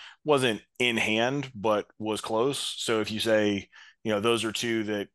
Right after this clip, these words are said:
could have been kinda toss-ups, um, you'd expect maybe sort of a fifty-fifty split between them. And then the Tennessee and the Maryland games, yeah, no, that was an ass kicking. Um, so that's very disappointing, um,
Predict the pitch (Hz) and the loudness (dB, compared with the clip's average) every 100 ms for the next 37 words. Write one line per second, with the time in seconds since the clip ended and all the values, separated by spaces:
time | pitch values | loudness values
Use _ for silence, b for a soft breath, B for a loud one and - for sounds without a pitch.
0 | - 117 104 101 104 113 101 - 104 107 | -4 -2 -2 -2 -2 0 0 0 0 2
1 | 123 127 - - B B B - 107 104 | 0 0 -4 -6 B B B -2 2 4
2 | 98 92 90 85 101 95 107 98 104 98 | 4 0 -4 -6 -6 -2 -2 -2 -2 -2
3 | 95 101 95 92 101 104 104 92 98 - | -2 -2 -4 -4 -4 -4 -4 -2 -4 0
4 | 107 98 95 104 101 117 131 113 101 101 | 0 0 -2 -2 0 0 0 0 0 2
5 | 101 98 98 95 - 104 - 107 101 98 | 2 2 2 0 0 -2 -2 -2 0 0
6 | 98 107 110 117 123 147 127 - - 156 | 0 0 2 2 2 0 -2 -6 -2 0
7 | 160 147 147 135 131 - 87 - 87 - | 2 2 2 2 0 0 -8 -12 -16 -18
8 | 226 - 101 101 92 90 85 87 _ _ | -20 -4 2 4 4 0 -6 -12 _ _
9 | _ _ _ _ _ _ _ _ - 131 | _ _ _ _ _ _ _ _ -2 4
10 | 143 - - B B B B B 117 143 | 4 2 -10 B B B B B 2 6
11 | 147 131 127 107 107 98 82 - - _ | 6 6 2 -2 -10 -10 -10 -16 -20 _
12 | 107 107 101 95 87 85 | 2 4 6 4 0 -4